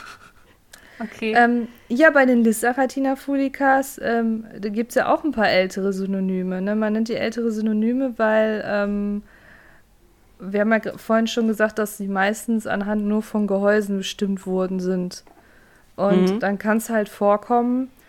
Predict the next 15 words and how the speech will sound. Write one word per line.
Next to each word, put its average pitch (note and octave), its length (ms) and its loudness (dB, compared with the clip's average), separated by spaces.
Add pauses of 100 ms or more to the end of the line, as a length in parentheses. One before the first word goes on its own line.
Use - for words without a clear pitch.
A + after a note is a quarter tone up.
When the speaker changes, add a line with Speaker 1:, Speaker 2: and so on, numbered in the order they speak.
(400)
Speaker 2:
dass, G3 460 -2
ähm, G3 420 -2
mal G3 260 -4
ein G3+ 100 -2
Gehäuse G#3 500 0
oder G3+ 140 0
eine F#3+ 160 0
Art G#3+ 420 4
halt G#3+ 200 2
zweifach G#3+ 540 2
bestimmt F#3+ 540 -4
worden F#3 560 0 (280)
ist. - 560 -4
Speaker 1:
Mhm. A3 340 8 (380)
Mhm. G#3 320 0